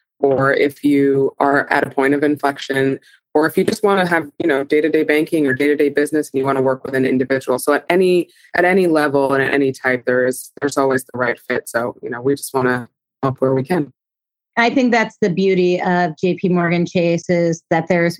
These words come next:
Speaker 2: these multiple line of businesses that can support you for a very long perspective and really build that relationship from when you're just getting started and thinking about having your company and what that looks like,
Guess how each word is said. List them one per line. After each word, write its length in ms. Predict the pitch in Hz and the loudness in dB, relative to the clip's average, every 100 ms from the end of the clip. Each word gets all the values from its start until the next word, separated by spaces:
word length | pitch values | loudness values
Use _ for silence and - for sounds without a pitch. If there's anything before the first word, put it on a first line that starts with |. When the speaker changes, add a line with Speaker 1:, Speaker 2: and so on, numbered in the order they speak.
| - | -4
Speaker 2:
these 300 | 185 185 175 | -2 2 2
multiple 540 | 190 185 185 175 196 | 4 2 0 0 0
line 260 | 175 175 170 | 2 2 0
of 160 | 165 | 0
businesses 640 | - 170 175 180 - 180 165 | 0 0 2 0 2 2 2
that 180 | 170 156 | 0 0
can 160 | 160 180 | 0 0
support 560 | - - 190 185 175 | -4 -2 2 2 2
you 360 | - 170 170 165 - - - _ - | 2 2 2 0 -6 -20 -20 _ -2
for 240 | 208 196 | 2 4
a 180 | 175 185 | 4 2
very 600 | 175 165 196 196 196 185 | 2 2 2 2 2 2
long 400 | 180 175 180 175 | 2 0 2 0
perspective 800 | - 180 - 175 175 - 165 160 | -2 -4 -2 -2 -2 0 0 2
and 120 | 165 170 | 2 2
really 240 | 170 175 | 2 0
build 540 | 151 175 170 170 165 | 0 0 0 0 0
that 240 | 165 160 - | 0 0 0
relationship 840 | 165 180 175 - 180 - 170 156 _ _ | 2 2 0 0 0 0 0 0 _ _
from 480 | - 170 165 165 160 - - | 0 2 2 0 -2 -4 -2
when 260 | 196 202 | 2 2
you're 120 | 196 | 2
just 360 | 180 208 202 202 | 2 2 0 0
getting 220 | 180 180 | 0 0
started 460 | 180 196 190 208 180 | 2 2 2 2 2
and 180 | 160 - | 0 0
thinking 340 | 208 214 226 | 0 2 2
about 280 | 226 220 202 | 2 2 2
having 400 | 220 208 220 214 | 2 2 0 0
your 100 | 208 | 0
company 800 | 226 214 220 220 220 214 214 208 | 0 0 0 0 2 0 -2 -2
and 480 | 175 170 165 165 160 | -2 0 0 0 -2
what 240 | 185 185 180 | -2 -2 2
that 220 | 180 175 | 0 2
looks 180 | 190 - | 0 0
like, 260 | 190 185 | 0 0